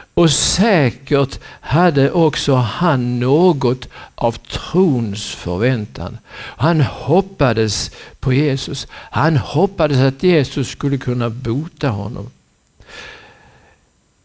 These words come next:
I sin hjälplöshet så litade han på vännerna, och man skulle kunna säga han satte en viss tro till dem också. Han litade på att de skulle föra honom till Jesus.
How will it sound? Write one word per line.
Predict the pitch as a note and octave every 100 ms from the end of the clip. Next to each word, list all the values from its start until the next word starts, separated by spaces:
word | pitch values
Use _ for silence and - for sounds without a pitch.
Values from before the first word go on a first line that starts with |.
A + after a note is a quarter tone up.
| _ -
I | D#3+
sin | F#3+
hjälplöshet | E3+ F3+ G3+ G#3+ G#3+ E3 C#3 A2 - C3 A2+ - - - - -
så | - D3+
litade | C#3 D3+ F#3+ G#3+ G3+ - E3+ D#3
han | C#3+ D3 C#3
på | D3
vännerna, | C3+ D3 F3+ D3 B2+
och | C3+
man | C#3
skulle | C3+ D3+
kunna | - D3 C#3
säga | D#3 D#3
han | D#3+
satte | - D#3 - D3
en |
viss | E3+ D#3+ -
tro | - F#3+ E3+ C#3
till | - E3+
dem | F#3 C#3+
också. | F3+ - - - - - - - - - - - -
Han | C#3+
litade | G3 G3 G3+ A3+ G3 F3+
på | F3+
att | F#3 F3+
de | G3+ F3
skulle | - E3+ D#3+
föra | - - - D3+ F#3+ G3 E3 C#3 C3+
honom | A#2 F#2+ - B2 D3 C3+ A#2+ A2+
till | - G#2+
Jesus. | B2 C3 G2+ - F#2+ -